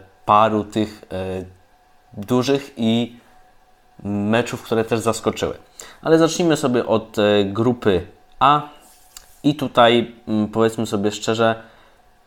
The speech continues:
nie ma może jakichś, e, wielkich zaskoczeń, ale Katar spisuje się bardzo słabo i widać, że to jest taki zlepek, e, naprawdę piłkarzy, którzy, no, nie mają takiego poziomu, żeby móc powalczyć, więc, e,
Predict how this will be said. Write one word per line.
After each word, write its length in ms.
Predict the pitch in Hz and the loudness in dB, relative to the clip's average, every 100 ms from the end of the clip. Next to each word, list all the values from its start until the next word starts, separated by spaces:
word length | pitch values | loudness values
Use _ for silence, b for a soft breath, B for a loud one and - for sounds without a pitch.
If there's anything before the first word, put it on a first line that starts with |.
| _ _ - | _ _ 0
nie 160 | 156 | 4
ma 100 | 139 | 4
może 220 | 113 107 | 4 2
jakichś, 380 | 101 101 101 - | 0 -2 -6 -6
e, 260 | 80 101 98 | -4 -2 -2
wielkich 340 | 107 104 107 | -4 -4 -6
zaskoczeń, 600 | 101 98 - 92 131 135 - | -4 -6 -4 -4 -2 -2 2
ale 540 | 110 113 113 117 110 - | 2 4 4 2 -2 -8
Katar 300 | - 123 - | -2 0 0
spisuje 380 | 101 95 90 90 | -6 -10 -6 -6
się 120 | 92 | -6
bardzo 300 | 87 98 98 | -4 -4 -4
słabo 480 | 90 101 101 113 113 B B B B B | -4 -2 0 0 -4 B B B B B
i 200 | - 104 | -6 -4
widać, 280 | 101 110 104 | 0 0 0
że 80 | 98 | -2
to 80 | 101 | -4
jest 100 | 95 | -6
taki 220 | 95 104 | -6 -6
zlepek, 880 | 98 95 104 107 110 107 104 - - 98 98 | -6 -6 0 4 4 4 -2 -2 -6 0 2
e, 40 | 95 | 2
naprawdę 440 | 98 104 104 92 | -2 0 0 0
piłkarzy, 440 | 92 95 101 98 95 | -8 -6 -6 -4 -8
którzy, 320 | - 98 98 | -10 -10 -4
no, 180 | 107 113 | -4 -4
nie 260 | 117 127 | -4 0
mają 460 | 123 113 104 98 95 | 2 4 4 0 -6
takiego 380 | 95 107 98 95 | -10 -6 -6 -4
poziomu, 440 | 101 95 95 95 | -4 -2 -2 -4
żeby 200 | 92 92 | -4 -4
móc 300 | 95 90 - - - _ _ _ _ _ _ - - | -6 -8 -12 -18 -20 _ _ _ _ _ _ -20 -16
powalczyć, 540 | 90 87 113 113 110 101 | -8 0 2 2 0 -4
więc, 300 | 101 95 | -4 -6
e, 60 | 95 | -4